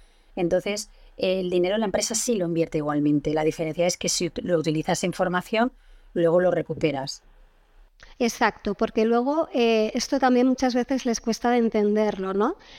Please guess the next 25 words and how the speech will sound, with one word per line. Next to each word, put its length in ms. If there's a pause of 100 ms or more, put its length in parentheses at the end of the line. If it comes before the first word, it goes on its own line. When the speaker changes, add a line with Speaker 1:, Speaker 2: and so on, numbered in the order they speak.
(120)
Speaker 2:
Eh, 240
piensan 420
que 140
no 140
tienen 260
que 100
pagar 380
el 160
curso 720 (240)
y 100
no 140
saben 320
muy 200
bien 200
cómo 240
funciona. 640 (400)
Eh, 200
la 120
empresa, 600 (180)
eh, 240 (120)
paga 460 (120)
exactamente 760
igual 460
el 160
curso 560